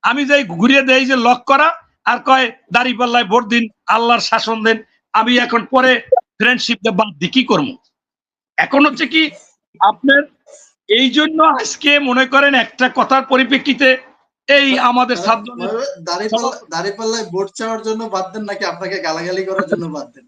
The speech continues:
Speaker 2: কোনটা?
Speaker 1: <laughs> না, আমি ওই যে তাই মানে চি-, চি-, চিনলাম এবং বেশিরভাগই আমার এলাকারই, আমাকে আগে ভালোবাসতো।
Speaker 2: হুম।
Speaker 1: এই কক্সবাজার একটা ছেলে নুরুল্লাহ,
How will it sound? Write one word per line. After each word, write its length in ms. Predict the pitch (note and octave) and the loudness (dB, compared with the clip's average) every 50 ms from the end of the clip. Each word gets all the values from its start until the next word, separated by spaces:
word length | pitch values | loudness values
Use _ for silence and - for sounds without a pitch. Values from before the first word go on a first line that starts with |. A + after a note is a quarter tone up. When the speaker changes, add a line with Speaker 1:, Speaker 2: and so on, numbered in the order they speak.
| _ - | _ -14
Speaker 2:
কোনটা? 280 | D4 C#4+ - - - - _ _ _ _ _ _ _ _ - | -12 -12 -12 -12 -16 -20 _ _ _ _ _ _ _ _ -6
Speaker 1:
<laughs> 680 | A#3+ A#3+ - _ B3+ B3 - - _ - - - - - | -6 -6 -6 _ -12 -12 -12 -14 _ -20 -20 -18 -6 -2
না, 80 | B3 C4 | -2 -2
আমি 240 | A#3+ A#3 B3+ D#4 | 0 -2 -4 -2
ওই 120 | D#4+ D4 C#4 | -2 -2 0
যে 140 | D4 D#4+ D#4 | 0 0 0
তাই 160 | D#4+ E4 D#4 | 2 0 2
মানে 180 | D#4 D4+ D4+ | 0 0 -2
চি-, 360 | - - - C4+ C#4 C4+ C4 - _ - | -2 -2 0 0 0 0 -2 -8 _ -16
চি-, 280 | - - D4 C#4 B3+ - | -6 -2 0 0 0 0
চিনলাম 520 | - C4 D4 D4+ D4+ C#4 C4 - - - _ _ - - | 2 2 2 4 4 2 2 0 -2 -10 _ _ -6 0
এবং 220 | A3+ B3+ D4 C#4+ B3 | 2 2 2 2 2
বেশিরভাগই 480 | C#4+ C#4 - D4+ E4+ F#4 F#4+ F4+ G4 | 2 0 0 0 -2 -2 0 0 0
আমার 280 | G4 D4 C#4 C#4+ D4 C#4+ | 0 2 2 2 2 2
এলাকারই, 500 | C4+ C4 C4 C4 C4 B3+ A3 F#3 G3 B3 - _ _ _ _ _ - | 2 2 2 2 2 0 -2 -2 -4 -10 -14 _ _ _ _ _ -8
আমাকে 300 | E3 G3 A#3 B3+ A3+ D#4+ | -4 0 0 0 0 0
আগে 180 | D4+ C#4+ C4+ C#4+ | 0 0 0 -2
ভালোবাসতো। 600 | C4 - G#3+ A#3+ C4 B3+ A3+ F#3+ - - E3+ E3 | -2 0 0 2 2 2 2 0 -2 -4 -10 -10
Speaker 2:
হুম। 100 | - - _ - - - | -10 -12 _ -14 -6 -2
Speaker 1:
এই 100 | D#4 C#4 | -2 -2
কক্সবাজার 640 | - - C#4 C#4+ D4 B3+ C4 C#4+ D#4 D4+ D#4 D#4 D4+ | 2 2 2 4 2 2 0 0 2 2 2 2 2
একটা 200 | D4 - D4 - | 0 0 -2 -2
ছেলে 280 | - B3+ B3 B3+ B3 | 0 2 2 2 2
নুরুল্লাহ, 540 | A3+ A#3+ B3+ C4+ C4 A#3+ A3 F#3 C#3 - - | 4 4 4 6 6 6 4 4 2 -2 -4